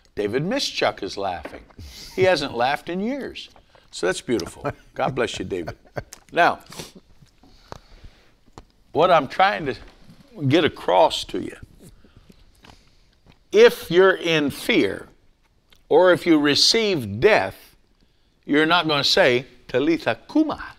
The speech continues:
What does those words mean? Well, the Bible says, when he said that, it meant,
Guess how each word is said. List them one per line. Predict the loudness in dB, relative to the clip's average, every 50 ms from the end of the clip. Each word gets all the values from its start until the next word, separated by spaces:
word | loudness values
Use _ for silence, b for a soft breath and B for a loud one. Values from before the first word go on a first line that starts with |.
| _ _ _ _ _ _ _ _ _ _ _ _ _ _ _ _ _ _ _
What | 2 4 4
does | 4 4 4
those | 4 4 4 4 2
words | 2 4 4 4 2 0
mean? | -2 -2 -2 0 -2 -2 -4 -6 -10 -14 -18 _ _ _ _ _ _ _ _ _ _ _ _ _ _ _ _ -12
Well, | -8 -6
the | -2
Bible | 2 4 6 6 6 4 2 -2 -2
says, | -2 -2 0 0 0 0 -2 -4 -6 -8 -14 -20 -20 _ _ _ _ _ _ _ _ -20
when | -18 -10
he | -6 -4 -4 -2
said | 0 2 2 2 2 2 0 -4
that, | -8 -8 -8 -12 -16 -20 _ _ _ _ _ _ _ _ _ _ _ _ _ _ _ _ _ _ _ _ _ _ _ _ _ _ _ _ _ _ _ _ _ _ _ -20 -14 -10
it | -10 -8 -6
meant, | -2 0 0 0 0 -2